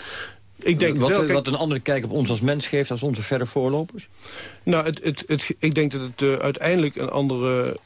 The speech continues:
Speaker 1: kijk gaat geven over hoe, eh, over de, over de, de, de, de evolutie van onze soort. Wij doen vandaag de dag heel veel dingen die we kunnen doen, omdat er in de laatste tienduizend jaar heel veel veranderd is. Hier staan we met bekertjes melk op tafel.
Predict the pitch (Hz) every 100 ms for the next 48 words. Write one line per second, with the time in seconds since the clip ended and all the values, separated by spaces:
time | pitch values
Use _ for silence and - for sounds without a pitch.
0 | - 143 131 - 131 - 135 127 131 127
1 | 120 117 139 131 127 - - 139 127 131
2 | 123 - 156 127 127 - 123 117 117 117
3 | 120 123 120 117 113 117 110 127 123 139
4 | 208 220 185 143 120 - 123 120 - -
5 | - - - - 151 190 156 185 156 139
6 | 147 175 151 131 151 123 135 180 151 131
7 | 123 147 151 143 - 185 143 123 135 139
8 | 131 123 135 123 135 135 - 139 135 127
9 | 127 127 117 147 139 135 135 120 117 113
10 | - 123 120 135 123 113 127 117 117 113
11 | 147 170 151 - 151 147 - 147